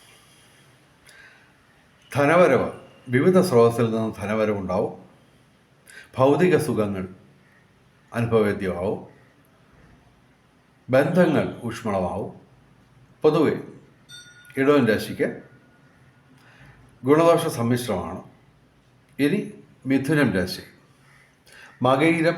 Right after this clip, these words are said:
അവസാന രണ്ട് പാദം, തിരുവാതിര, പുണർദം ആദ്യ മൂന്ന് പാദം. മിഥുനം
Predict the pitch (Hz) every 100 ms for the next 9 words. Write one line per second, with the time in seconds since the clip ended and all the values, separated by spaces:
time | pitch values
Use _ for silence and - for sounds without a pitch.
0 | 120 123 120 135 131 113 104 101 101 95
1 | 117 123 110 104 104 101 104 107 104 95
2 | 95 123 143 101 92 95 87 87 - -
3 | - 110 - - - - - - - -
4 | - _ _ _ _ _ _ _ _ -
5 | 147 185 196